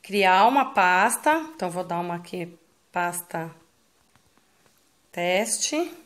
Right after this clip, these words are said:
Aí, quando ele cria, você entra na pasta e aí volta aqui no mais, digitalizar, e aí faz todo o procedimento de novo.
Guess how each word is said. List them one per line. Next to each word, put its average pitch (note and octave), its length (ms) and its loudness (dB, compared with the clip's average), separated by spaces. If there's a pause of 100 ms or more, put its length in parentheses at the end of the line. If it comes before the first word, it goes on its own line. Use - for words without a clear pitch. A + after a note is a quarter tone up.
(1400)
Aí, E3+ 80 -8
quando G#3+ 220 -2
ele A3 180 0
cria, A3 580 0 (1080)
você F#3 300 -2
entra A3 420 0
na G#3+ 140 2
pasta A#3+ 580 4 (180)
e A#3+ 120 -2
aí B3 140 0
volta A#3 420 2
aqui A3 200 -6
no G#3 140 -2
mais, A3 680 2 (1040)
digitalizar, A3 1300 2 (800)
e B3 80 -4
aí B3 120 4
faz B3 240 0
todo A#3+ 260 0
o B3+ 40 2
procedimento B3 680 -2
de A#3+ 140 -6
novo. D#3+ 560 0